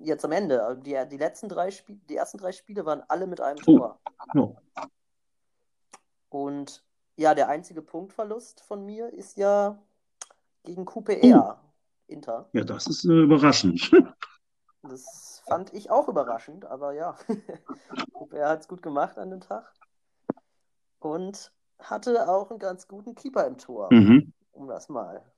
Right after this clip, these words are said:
Speaker 1: so auszudrücken.
Speaker 2: <laughs>
Speaker 1: Und ja, auch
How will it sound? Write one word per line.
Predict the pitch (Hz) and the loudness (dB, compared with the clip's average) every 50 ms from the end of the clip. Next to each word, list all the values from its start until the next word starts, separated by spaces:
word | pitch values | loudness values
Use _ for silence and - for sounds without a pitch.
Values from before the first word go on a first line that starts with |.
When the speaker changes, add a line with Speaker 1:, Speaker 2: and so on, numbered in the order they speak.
| _ _ _ _ | _ _ _ _
Speaker 1:
so | _ - - 85 | _ -16 -12 -8
auszudrücken. | 82 120 123 - - - - 113 127 127 123 - - - | -8 -8 -8 -10 -16 -16 -10 -8 -8 -8 -4 2 4 4
Speaker 2:
<laughs> | - - - - - - - - - - - - - - _ _ _ _ _ _ _ _ _ | 4 4 0 -6 -8 2 2 2 2 2 -6 -14 -18 -20 _ _ _ _ _ _ _ _ _
Speaker 1:
Und | - 113 135 127 123 123 123 - - - - _ - - _ _ _ _ | -12 -10 -8 -8 -8 -10 -12 -14 -16 -18 -18 _ -20 -20 _ _ _ _
ja, | 156 147 160 160 147 139 123 123 - - - - | 0 4 4 6 6 4 2 0 -6 -16 -8 -2
auch | 139 151 170 143 - | 0 0 0 0 -4